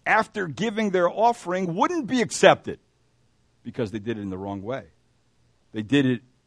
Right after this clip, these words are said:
without being cleansed before the Lord. Even Jeremiah fourteen says this, "When they fast, I am not going to listen to their cry, and when they offer burnt offering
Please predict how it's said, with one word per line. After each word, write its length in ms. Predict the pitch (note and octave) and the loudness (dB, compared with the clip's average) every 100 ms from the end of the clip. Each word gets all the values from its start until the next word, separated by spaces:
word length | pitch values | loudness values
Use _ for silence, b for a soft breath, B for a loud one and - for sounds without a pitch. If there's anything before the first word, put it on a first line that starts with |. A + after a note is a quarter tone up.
| _ _ | _ _
without 260 | G2+ A2+ A2 | -2 0 0
being 200 | A2+ G#2 | -2 -4
cleansed 480 | - C#3 D3+ A2 - _ | -4 -2 0 -2 -6 _
before 320 | F#2+ - G#2 | -20 -14 -12
the 60 | G2 | -8
Lord. 240 | G#2+ B2+ | -4 -4
Even 200 | A#2+ B2 | 0 -2
Jeremiah 560 | G#2 C3 A#2+ A#2+ C3+ A#2 | 0 0 2 2 2 0
fourteen 560 | - B2+ - D#3+ D3+ - | -2 -6 -2 2 4 4
says 240 | B2 A2 | -2 0
this, 280 | D#3+ C3+ - b b b b | 2 2 0 b b b b
"When 160 | C3 | 2
they 120 | C3 B2+ | 4 2
fast, 440 | - F3+ E3+ - | 2 4 4 4
I 120 | D3+ | 4
am 140 | C#3+ D3 | 6 8
not 220 | G3+ F#3 | 8 8
going 200 | G#3+ F#3 | 6 8
to 60 | |
listen 320 | D3+ E3+ E3+ D#3 | 6 4 0 -2
to 100 | D3 | 0
their 140 | C3+ | 0
cry, 400 | - D#3+ D#3 C3+ | 4 6 6 6
and 280 | B2 C3 C3+ | 4 2 6
when 200 | D#3 D#3 | 6 8
they 160 | D3 D#3 | 6 6
offer 460 | - F#3+ - G#3+ | 8 8 8 4
burnt 340 | D3 F#3 G3+ - | 6 4 4 6
offering 640 | F3 G#3+ - D3+ G#2+ A2+ | 6 8 4 0 0 -4